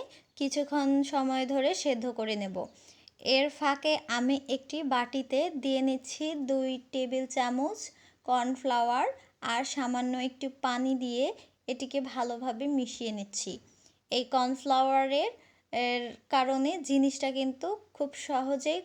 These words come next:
ঘন হয়ে আসবে। এই সময়ের মধ্যে আমার লুডুসটিও সেদ্ধ হয়ে এসেছে। এখন কর্নফ্লাওয়ারের মিশ্রণটি এখানে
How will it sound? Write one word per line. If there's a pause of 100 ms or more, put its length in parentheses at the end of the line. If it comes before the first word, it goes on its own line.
ঘন (140)
হয়ে (100)
আসবে। (560)
এই
সময়ের
মধ্যে (160)
আমার
লুডুসটিও (180)
সেদ্ধ (100)
হয়ে
এসেছে। (280)
এখন (220)
কর্নফ্লাওয়ারের (100)
মিশ্রণটি (560)
এখানে